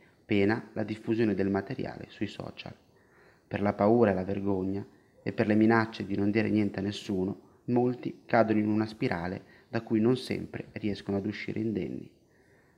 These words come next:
Per la riservatezza di chi viene ricattato, il fenomeno è sommerso, ma negli ultimi mesi i casi di denuncia di sextortion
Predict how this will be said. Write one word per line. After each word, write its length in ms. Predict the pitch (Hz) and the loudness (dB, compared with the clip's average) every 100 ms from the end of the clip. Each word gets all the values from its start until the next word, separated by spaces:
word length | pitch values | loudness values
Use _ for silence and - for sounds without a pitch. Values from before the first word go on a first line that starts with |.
| _ | _
Per 160 | - 104 | -2 2
la 100 | 98 | 2
riservatezza 800 | 98 104 95 98 - 117 - 90 | 2 0 0 -2 0 0 0 -12
di 140 | - | -12
chi 100 | - | -6
viene 220 | 95 95 | -2 -2
ricattato, 760 | 90 - 104 - 90 85 104 - - _ | -2 -6 -8 -8 -10 -10 -12 -14 -20 _
il 140 | - 104 | -6 -2
fenomeno 500 | - 120 107 110 110 | 2 2 4 4 2
è 40 | |
sommerso, 800 | 110 123 110 90 - - - - _ _ _ | 0 -2 -2 -4 -8 -12 -14 -16 _ _ _
ma 100 | 107 | 0
negli 160 | 104 110 | 2 4
ultimi 340 | 113 110 110 | 2 4 4
mesi 480 | 104 90 90 110 - | 4 0 -4 -8 -8
i 100 | - | -10
casi 320 | - 120 110 | 0 0 2
di 120 | 98 101 | -2 0
denuncia 500 | 120 107 95 92 90 | 2 2 0 -2 -6
di 100 | 92 | -8
sextortion 760 | - - - 87 85 - 104 | -8 -10 -8 -8 -8 -10 -14